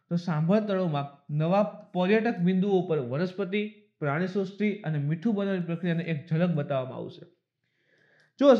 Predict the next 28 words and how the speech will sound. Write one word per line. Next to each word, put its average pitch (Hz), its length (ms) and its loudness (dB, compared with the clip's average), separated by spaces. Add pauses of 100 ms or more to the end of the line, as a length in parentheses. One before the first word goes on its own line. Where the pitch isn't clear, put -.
(200)
રાજસ્થાન 220 340 4
સરકાર 285 320 2
શું 285 240 -2
કરે 240 140 6
છે, 240 240 0
ટુરિઝમને 254 420 2
એટ્રેક્ટ 220 480 0
કરે 185 160 2
છે. 190 80 0
ખાલી 226 340 -2
ને 262 80 -2
ખાલી 254 320 0
આપણ-, 220 360 0
આપણે 202 240 0
ત્યાં 214 180 0
જઈએ 214 260 4
એમ 196 60 -2
કે 202 100 -6
જો 202 120 0
આ 202 80 0
સાંભર 202 340 0
સરોવર 202 260 0
છે, 202 40 -8
અહીંથી 220 180 -4
મીઠું 170 300 -2
બને, 151 160 -2
હાલો 156 220 -4
આગળ. 147 260 -4